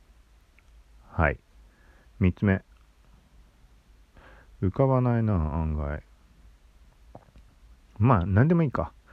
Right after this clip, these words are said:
ちょ、玄米を食べていきたい。<laughs> 食べていきたいってなんかよくわかんないけど。ちょ、玄米、そうだな。まあ、それか本当はご飯食わない方がいいか。ご飯はもう一切食わない生活で結構長い期間やってたり、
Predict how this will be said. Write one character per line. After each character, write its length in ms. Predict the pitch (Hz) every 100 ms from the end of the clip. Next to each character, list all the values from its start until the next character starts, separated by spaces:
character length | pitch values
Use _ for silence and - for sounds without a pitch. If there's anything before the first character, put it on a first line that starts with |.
| - - _ -
ち 80 | 123
ょ、 60 |
玄 340 | 95 147 202 196
米 260 | 95 80
を 220 | 73 71 - _ - _ _ - _ - -
食 80 | 85
べ 60 |
て 100 | 73
い 40 | 69
き 60 |
た 100 | -
い。 120 | - - _ _ -
<laughs> 400 | - - - - -
食 140 | -
べ 80 | 131
て 140 | -
い 60 | 85
き 120 | -
た 100 | -
い 40 |
っ 20 | 101
て 300 | - 85 -
な 140 | 90
ん 40 | 82
か 80 |
よ 60 | 82
く 80 | -
わ 80 | 78
か 140 | 90
ん 40 |
な 60 | 76
い 60 | 73
け 80 |
ど。 180 | 78 98 - - - _ - - -
ち 100 | -
ょ、 40 |
玄 280 | 95 180 180
米、 500 | 104 78 76 69 -
そ 100 | -
う 40 | 143
だ 60 |
な。 120 | 82 76
ま 300 | 104 113 78
あ、 40 | -
そ 100 | 120
れ 60 |
か 100 | 165
本 160 | 147 160
当 80 | 156
は 40 |
ご 120 | 113
飯 140 | 180 165
食 220 | - 127
わ 100 | 151
な 100 | 175
い 40 |
方 100 | 98
が 100 | 87
い 40 | 82
い 20 |
か。 140 | 80
ご 120 | 80
飯 140 | 143 170
は 120 | 110
も 140 | 87
う 40 | 95
一 100 | 131
切 100 | 90
食 200 | - 113
わ 100 | 127
な 100 | 123
い 60 |
生 160 | 87 85
活 200 | 85 80
で 60 | 82
結 160 | 92
構 160 | - 82
長 220 | 82 98
い 80 | 101
期 60 |
間 200 | - 82 80
や 100 | 85
っ 40 |
て 180 | 78 107
た 80 | -
り、 180 | 78